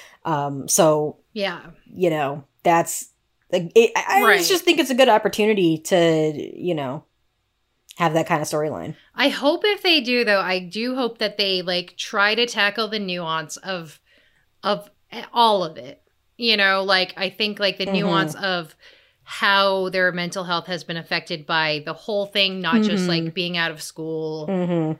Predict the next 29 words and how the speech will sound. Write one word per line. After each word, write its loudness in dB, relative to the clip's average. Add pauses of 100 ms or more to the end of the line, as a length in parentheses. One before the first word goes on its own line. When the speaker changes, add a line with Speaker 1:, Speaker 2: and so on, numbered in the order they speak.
(120)
Speaker 2:
but -10
also -8
being -6
in 0
school. -10
Because -6
I 0
know -2
there 2
are 2
also -4
a -8
lot -6
of -8
kids -8
who -8
are 0
terrified -6
to -12
go -6
back. 2
And -10
they're -8
like, 2
Speaker 1:
Yeah. -2
Speaker 2:
"Can -10
we -12
just, -18
like," -4